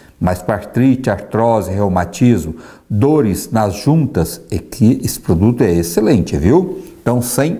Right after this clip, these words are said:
mililitros. E por último, chapéu de couro, cem mililitros. Já misturei esses cinco extratos aqui, ó. Arnica,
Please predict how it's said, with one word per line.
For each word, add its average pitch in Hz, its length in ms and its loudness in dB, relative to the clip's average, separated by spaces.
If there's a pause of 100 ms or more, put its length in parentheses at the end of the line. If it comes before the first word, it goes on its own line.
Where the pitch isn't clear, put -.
mililitros. 131 760 0 (500)
E 202 100 4
por 208 240 4
último, 196 520 4 (180)
chapéu 127 640 -2
de 123 160 -4
couro, 135 680 0 (180)
cem - 540 -2
mililitros. 131 720 0 (480)
Já - 180 0
misturei 139 800 0 (520)
esses 131 320 0
cinco 214 380 4
extratos 139 640 0
aqui, 156 300 -4
ó. - 160 -8 (880)
Arnica, 131 840 0